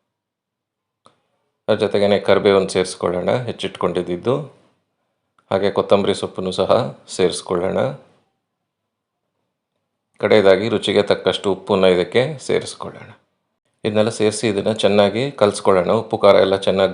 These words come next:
ಬೆರ್ಕೊಳ್ಳೋ ಥರ. ಹಾಗೇನೆ ಶುಂಠಿ, ಕಾಳುಮೆಣಸು, ಜೀರಿಗೆ ಮತ್ತು ಇಂಗು ತುಂಬ ಇಂಪಾರ್ಟೆಂಟು. ಈ ಬೇಳೆಕಾಳಲ್ಲಿರೋ ವಾಯು ಹೋಗುತ್ತೆ, ಇಲ್ಲಾಂದರೆ ನಮಗೆ ಗ್ಯಾಸ್ ಆಗಿ ಒಂಥರ ಹೊಟ್ಟೆ ಉಬ್ರಾಣ ಆಗೋದು ಆ ಥರ ಎಲ್ಲ ಆಗುತ್ತೆ. ಇದನ್ನ ಈ ಥರ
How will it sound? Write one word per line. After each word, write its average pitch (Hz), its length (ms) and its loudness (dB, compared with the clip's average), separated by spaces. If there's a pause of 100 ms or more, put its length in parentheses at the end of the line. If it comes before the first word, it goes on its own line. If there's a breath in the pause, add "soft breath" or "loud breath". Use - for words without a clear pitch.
ಬೆರ್ಕೊಳ್ಳೋ 87 420 2
ಥರ. 87 100 0 (580 soft breath)
ಹಾಗೇನೆ 113 320 2
ಶುಂಠಿ, 110 280 -4 (120)
ಕಾಳುಮೆಣಸು, 101 560 4 (120)
ಜೀರಿಗೆ 98 400 2
ಮತ್ತು 95 180 -2 (100)
ಇಂಗು 98 140 -2 (100)
ತುಂಬ 95 180 2 (100)
ಇಂಪಾರ್ಟೆಂಟು. 92 680 0 (100)
ಈ 92 100 -8
ಬೇಳೆಕಾಳಲ್ಲಿರೋ 95 680 4 (100)
ವಾಯು 92 280 6
ಹೋಗುತ್ತೆ, 90 380 4 (100)
ಇಲ್ಲಾಂದರೆ 104 400 2 (100)
ನಮಗೆ 98 260 -2 (120)
ಗ್ಯಾಸ್ 98 240 6 (120)
ಆಗಿ 95 220 0
ಒಂಥರ 95 320 4
ಹೊಟ್ಟೆ 92 260 0
ಉಬ್ರಾಣ 90 360 2
ಆಗೋದು 87 280 2
ಆ - 80 -6
ಥರ 87 80 0 (100)
ಎಲ್ಲ 85 180 0
ಆಗುತ್ತೆ. 90 320 -2 (800 soft breath)
ಇದನ್ನ 117 260 0
ಈ 113 80 -6
ಥರ 110 140 4